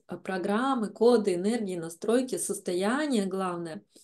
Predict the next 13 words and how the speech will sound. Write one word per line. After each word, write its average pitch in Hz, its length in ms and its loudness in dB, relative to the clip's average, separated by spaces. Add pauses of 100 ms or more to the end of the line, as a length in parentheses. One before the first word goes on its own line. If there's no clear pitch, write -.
которые 247 380 2
будут 226 220 4
давать 208 360 4
нам 180 160 -6
все 294 260 0
больше 269 460 2
кайфа, 233 720 2
комфорта, 233 840 0
радости, 208 540 -2
веселья, 190 640 0
легкости 147 760 -8 (140)
и 240 120 6
денег. 151 480 -2